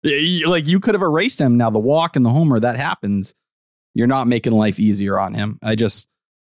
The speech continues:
I don't know. Uh, for Chris Sale, like, I, I expected there to be bumps. These are some big ones. And you cling on saying he's a pitcher in thirty-four where the stuff hasn't completely fallen off. But if you can't locate it, you can't locate it.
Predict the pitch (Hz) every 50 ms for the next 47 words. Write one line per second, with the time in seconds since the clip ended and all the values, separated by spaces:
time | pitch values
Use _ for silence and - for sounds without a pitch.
0 | _ _ _ _ _ _ _ - 123 131 139 123 104 85 - - - 123 127 113
1 | - - - - 131 123 - - 175 165 - - 165 165 170 165 165 160 - -
2 | _ - - 104 - - - 117 117 - - 127 131 120 - - 147 143 160 135
3 | 139 139 127 123 127 123 104 117 123 135 135 - - - - 110 123 123 131 117
4 | - 127 101 90 110 120 147 160 170 170 175 165 - - _ - 117 113 120 123
5 | - - 160 170 170 175 185 185 175 151 - 151 147 143 143 143 127 - _ _
6 | _ _ _ _ _ _ _ _ _ _ _ _ - 120 113 127 92 92 147 147
7 | - 165 170 170 165 160 127 - - _ - 113 110 107 - - 131 143 147 139
8 | - - 139 147 160 160 139 123 113 98 - - 139 135 - 147 127 131 123 -
9 | _ - - 104 - 135 143 131 135 123 - - 127 123 123 120 123 135 156 160
10 | 156 156 151 - - - 123 123 - 127 - - 151 147 117 131 143 135 - 151
11 | 143 120 104 110 - 139 127 104 117 120 113 - 104 92 64 - -